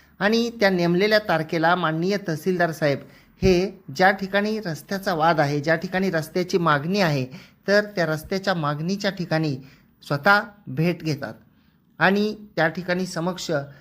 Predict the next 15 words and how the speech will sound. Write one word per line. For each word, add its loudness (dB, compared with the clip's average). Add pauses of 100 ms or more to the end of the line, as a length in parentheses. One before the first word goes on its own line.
(540)
अर्जदार, 4
सामनेवाला 0
यांचे -4
समक्ष -6 (500)
त्या 4
स्थळाची 0
पाहणी 0
करून -2
त्या 0
ठिकाणावरून 0
रस्ता -2
देणे -2
शक्य -6
आहे 2
का, -6